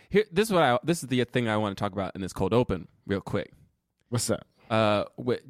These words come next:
Speaker 1: uh, name another film, uh, that's in Africa that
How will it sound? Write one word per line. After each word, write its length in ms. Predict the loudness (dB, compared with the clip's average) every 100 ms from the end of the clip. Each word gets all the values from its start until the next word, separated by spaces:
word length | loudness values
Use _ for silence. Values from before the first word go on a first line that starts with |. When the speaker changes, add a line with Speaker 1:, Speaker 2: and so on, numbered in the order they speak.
| -6
Speaker 1:
uh, 180 | 0 0
name 280 | 2 2 2
another 340 | 2 4 2
film, 520 | 0 0 2 2 -2 -8 _ _ _ _ _ _ -2
uh, 380 | 0 0 -2 -6 _ _ _
that's 260 | -6 -4 -4
in 200 | -4 -2
Africa 600 | -4 -4 -6 -4 -6 -6 _ _ _ _ _ _ _ _
that 180 | -14 -14